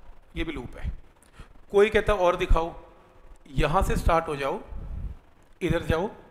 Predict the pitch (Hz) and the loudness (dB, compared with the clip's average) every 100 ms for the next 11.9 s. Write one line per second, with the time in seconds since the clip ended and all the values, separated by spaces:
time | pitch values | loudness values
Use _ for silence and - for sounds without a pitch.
0 | - - - 147 175 214 233 254 247 196 | -20 -16 -4 0 2 2 4 4 4 -2
1 | 170 165 160 131 123 - - _ 139 143 | -2 -2 0 -2 -4 -14 -20 _ -6 -4
2 | 160 175 127 123 107 - - - - _ | -2 -2 -4 -4 -12 -14 -20 -20 -20 _
3 | - 202 202 208 185 - - - - - | -10 -8 -6 -8 -10 -10 -10 -12 -16 -20
4 | - _ - 202 220 190 160 165 - - | -20 _ -4 4 4 4 0 -2 -6 -4
5 | - 208 202 165 165 160 165 165 139 135 | 4 6 6 2 0 -2 -4 -4 -4 -4
6 | 110 - - - - - - - - - | -10 -14 -12 -8 -8 -10 -14 -20 -20 -20
7 | _ - _ - - - 160 156 160 156 | _ -20 _ -20 -18 2 2 4 0 -2
8 | 185 - - - _ - - - 208 208 | -8 -12 -20 -20 _ -20 -14 -4 -2 2
9 | 214 214 190 196 208 226 180 165 160 160 | 2 2 0 -2 -2 -6 -4 -4 -4 -8
10 | 147 139 98 - - - _ - - 175 | -8 -10 -10 -14 -16 -20 _ -14 -4 -2
11 | 147 170 185 214 233 202 160 131 | -2 0 0 2 2 2 0 -2